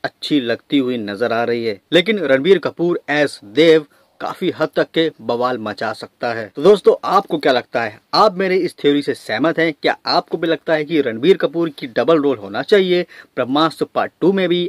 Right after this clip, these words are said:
and रणबीर कपूर as देव हमें देखने को मिलने चाहिए? या दोस्तों, आप यही सोचते हैं कि इस मूवी में ऋतिक रोशन या रणवीर सिंह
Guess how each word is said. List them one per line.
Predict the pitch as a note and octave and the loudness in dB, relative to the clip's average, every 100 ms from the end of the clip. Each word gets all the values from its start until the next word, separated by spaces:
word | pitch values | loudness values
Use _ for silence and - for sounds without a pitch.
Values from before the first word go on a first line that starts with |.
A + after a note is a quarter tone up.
| - | -4
and | C#3+ A2+ | -4 -4
रणबीर | A2+ E3+ | 0 0
कपूर | F3 D#3+ E3+ E3 C#3+ | 0 -2 -2 -2 -2
as | C#3 A2 | -2 0
देव | C3 D3+ C#3 _ _ | 4 4 2 _ _
हमें | - D#3 E3 D#3+ _ _ _ C#3+ | -4 0 0 -4 _ _ _ 0
देखने | C#3+ C3+ | 0 0
को | C3 C3+ | -2 -4
मिलने | G2+ G2+ A2+ B2 | -4 -8 -4 -4
चाहिए? | A2+ A2 A2+ G#2 - - | -2 -4 -4 -8 -12 -2
या | A3 A3+ | 0 2
दोस्तों, | G#3 F#3 G#3 - C#3+ | -2 -2 -6 -6 -6
आप | D#3 B2+ | -6 -4
यही | C#3+ F3+ | -4 -4
सोचते | E3+ D#3+ D3 E3 | -2 -2 -2 -4
हैं | D#3 | -4
कि | C#3+ C#3 | -4 -6
इस | E3+ D#3 | -6 -4
मूवी | D3+ C#3+ D3 | -2 0 0
में | C#3 G#2+ | -2 -2
ऋतिक | A#2 C#3+ A#3 | -4 -4 0
रोशन | G#3+ F#3+ F#3 F3 | 0 0 -2 -2
या | C3 | -2
रणवीर | A#2 B2 D3+ D#3 | -2 -2 -2 -2
सिंह | D#3+ D#3 | -2 -2